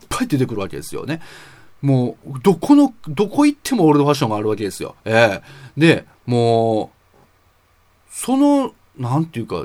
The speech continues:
状況が今までは考えられなかったんですけど、で、僕はその、オールドファッションがとても、こう、好きなんですよね。ミスドのオールドファッションがもう、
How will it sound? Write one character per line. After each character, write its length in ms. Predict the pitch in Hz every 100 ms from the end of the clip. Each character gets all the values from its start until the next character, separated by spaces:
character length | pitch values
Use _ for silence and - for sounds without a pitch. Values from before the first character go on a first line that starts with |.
| 113
状 180 | 135 190
況 260 | 165 170
が 180 | 156 143
今 240 | 123 165 247
ま 140 | 180
で 80 | 113
は 120 | 95
考 140 | - 202 220 226
え 40 |
ら 100 | 214
れ 60 | 214
な 60 | 196
か 80 |
っ 40 | 110
た 100 | 101
ん 80 | 95
で 60 |
す 80 | 92
け 80 | -
ど、 240 | 104 131 - _ _ _ _ _ _ -
で、 180 | 160 135 - 135
僕 160 | 156 240
は 160 | 240 233
そ 140 | 254
の、 240 | 240 233
オ 120 | 226 240
ー 40 |
ル 60 | 269
ド 60 |
フ 60 | 269
ァ 40 |
ッ 20 |
シ 140 | 269 -
ョ 60 |
ン 80 | 131
が 120 | 110
と 120 | - 143
て 100 | 247
も、 300 | 110 90 - _
こ 100 | 104
う、 20 |
好 60 | 95
き 200 | - 220
な 80 | 110
ん 80 |
で 60 | 80
す 60 | -
よ 80 |
ね。 120 | 160 202
ミ 160 | 135
ス 120 | 135 147
ド 100 | 117
の 180 | 95
オ 60 | 107
ー 20 |
ル 60 | 113
ド 80 | 104
フ 40 |
ァ 40 |
ッ 40 | 92
シ 80 | 92
ョ 40 |
ン 80 | 82
が 60 |
も 140 | 85
う、 20 | 104